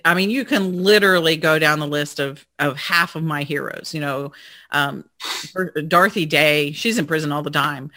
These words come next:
<laughs> uh, you know, and, and, uh, and that becomes sort of part of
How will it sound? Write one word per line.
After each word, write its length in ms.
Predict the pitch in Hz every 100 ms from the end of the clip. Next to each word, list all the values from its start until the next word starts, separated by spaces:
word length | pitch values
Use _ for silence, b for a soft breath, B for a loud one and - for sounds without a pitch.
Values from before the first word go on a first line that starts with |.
| -
<laughs> 160 | -
uh, 200 | - 220 - -
you 140 | 269
know, 180 | 220 214
and, 320 | 190 180 175
and, 380 | - 165 160 160
uh, 200 | 151 147 - B B B _
and 140 | - 202
that 240 | 202 214
becomes 580 | 214 - 247 254 208 180
sort 160 | 214 175
of 180 | 170 -
part 380 | - 196 196 -
of 440 | 160 156 151 151